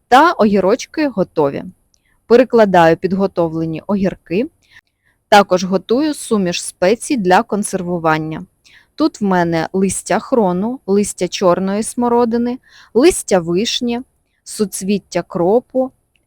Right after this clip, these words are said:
часник. Я ще додаю суцвіття часникових стрілочок. Ось ці приправки нам потрібні для того, щоб приготувати хрумкі огірочки. Також для консервування нам потрібні зерна гіркого та духмяного перчику.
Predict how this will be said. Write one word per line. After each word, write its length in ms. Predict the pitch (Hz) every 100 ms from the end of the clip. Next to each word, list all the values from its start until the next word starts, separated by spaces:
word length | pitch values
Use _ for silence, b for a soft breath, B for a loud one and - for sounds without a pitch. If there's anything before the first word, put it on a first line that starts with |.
| _
часник. 580 | - 214 - - 180 240
Я 180 | 196 220
ще 180 | - 190
додаю 440 | 190 185 202 190
суцвіття 600 | 175 214 - 208 196 -
часникових 720 | 165 185 - 202 - 180 160 -
стрілочок. 800 | - 165 170 196 - 302 - _ _ b b b b -
Ось 180 | 254
ці 240 | - - 214
приправки 720 | - 185 - 226 330 _ 339
нам 280 | 262 214 269
потрібні 520 | 208 - 233 277 269
для 200 | 190 185
того, 280 | - 180 240
щоб 220 | - 262
приготувати 760 | - 185 185 180 165 196 233
хрумкі 500 | - 185 170 - 208
огірочки. 600 | 196 185 170 151 - - -
Також 380 | 226 - 196 185
для 180 | 196
консервування 800 | 190 208 240 240 254 277 359 320 226
нам 220 | 220 233
потрібні 640 | 196 - 233 277 262 254
зерна 480 | 196 185 175 170 170
гіркого 600 | 185 196 - 240 285 285
та 240 | - 202
духмяного 600 | 214 180 180 180 196 185 165
перчику. 640 | 165 156 - - -